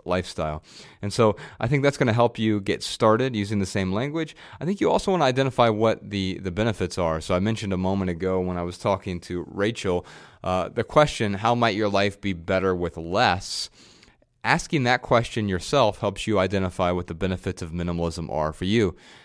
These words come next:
Now, that might mean finances or health, but helping your kids understand the benefits are going, going to be somewhat different for them. And there's gonna be a whole list of benefits. So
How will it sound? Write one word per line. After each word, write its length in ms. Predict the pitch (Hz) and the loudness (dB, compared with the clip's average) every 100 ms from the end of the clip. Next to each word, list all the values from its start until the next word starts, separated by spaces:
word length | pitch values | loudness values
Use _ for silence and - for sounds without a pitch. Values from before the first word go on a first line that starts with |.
| _ 87 | _ -4
Now, 220 | 85 85 | -2 0
that 180 | 92 73 | 0 0
might 320 | 90 73 - | -2 -2 -8
mean 220 | 90 82 | -6 -6
finances 840 | - 107 107 101 101 101 95 90 - | 0 2 4 2 0 0 0 0 -4
or 220 | 69 73 | -4 -2
health, 440 | 113 165 120 - - - - - - | 4 6 6 0 -18 -20 -20 -12 2
but 340 | 107 101 - | 4 4 2
helping 360 | - 127 139 131 | 0 2 4 2
your 120 | 104 | 0
kids 300 | - 185 185 | 0 0 2
understand 760 | 117 101 92 - 101 98 95 92 - _ | 2 2 0 0 2 2 0 -2 -10 _
the 80 | 98 | -4
benefits 540 | 107 107 - 104 - | 0 0 0 -2 -2
are 160 | - 104 | -6 -4
going, 360 | 95 98 - 107 | 0 -2 -2 -4
going 200 | 104 95 | -2 -2
to 60 | |
be 100 | 95 | -4
somewhat 300 | 95 113 98 | -4 -2 -2
different 320 | 90 151 110 95 | -2 -2 -4 -4
for 100 | 98 | -4
them. 300 | 156 113 - | -2 -4 -6
And 80 | |
there's 100 | 185 | -6
gonna 160 | 208 226 | -2 0
be 80 | 185 | 2
a 60 | |
whole 200 | 160 170 | 2 0
list 280 | 123 156 - | 0 -2 -2
of 120 | 98 | -4
benefits. 460 | 85 87 80 90 90 | -2 -4 -4 -6 -2
So 220 | 120 113 | 2 2